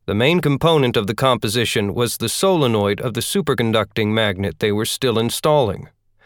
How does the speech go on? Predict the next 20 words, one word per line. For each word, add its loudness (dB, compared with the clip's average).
About 2
three 0
stories 2
high 2
and 0
only 2
half 0
completed, -2
the -4
magnet 2
loomed 0
like -2
a 0
monster 2
made 2
of -2
giant 0
blocks 0
of -2
metal 0